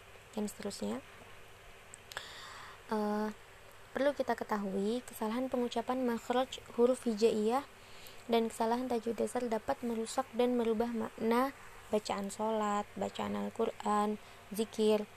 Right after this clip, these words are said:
dan doa-doa kita. Jadi, mulai sekarang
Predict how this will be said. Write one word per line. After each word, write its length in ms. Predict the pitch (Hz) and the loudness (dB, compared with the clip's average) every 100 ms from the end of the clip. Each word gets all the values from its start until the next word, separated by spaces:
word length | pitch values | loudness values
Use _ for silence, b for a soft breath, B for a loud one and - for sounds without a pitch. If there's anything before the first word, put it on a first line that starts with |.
| - - | 0 4
dan 160 | 240 | 6
doa-doa 320 | 226 196 208 196 | 4 2 0 -2
kita. 320 | 196 - 185 - - - - - - - - - - - B B B B B 233 | -4 -6 -8 -12 -18 -18 -20 -20 -20 -20 -20 -20 -16 -12 B B B B B 4
Jadi, 400 | 240 214 247 285 | 4 4 0 0
mulai 240 | 269 247 | 0 0
sekarang 480 | 240 - 247 294 | 0 -2 0 0